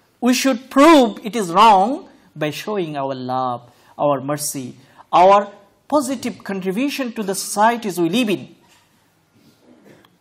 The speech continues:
We live, for example, Muslims in South End, they live in South End. So we should contribute to change South End or our community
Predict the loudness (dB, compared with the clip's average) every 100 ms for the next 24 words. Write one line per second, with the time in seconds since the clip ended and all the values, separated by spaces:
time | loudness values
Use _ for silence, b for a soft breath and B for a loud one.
0 | -4 -2 2 0 0 -8 _ -4 0 0
1 | 0 -2 -2 -6 -8 -6 -10 -10 -12 -10
2 | 0 2 2 -2 -4 -4 -2 -4 -6 -4
3 | -2 -2 -4 -10 b b b b b -2
4 | 0 -2 -2 -6 -4 -4 -2 -4 -2 0
5 | 0 -2 -4 -8 -8 -2 0 0 0 -4
6 | 0 0 0 -4 -6 -6 -10 -20 b b
7 | b b 2 4 4 4 4 4 0 -4
8 | -2 -4 -4 -6 -8 -10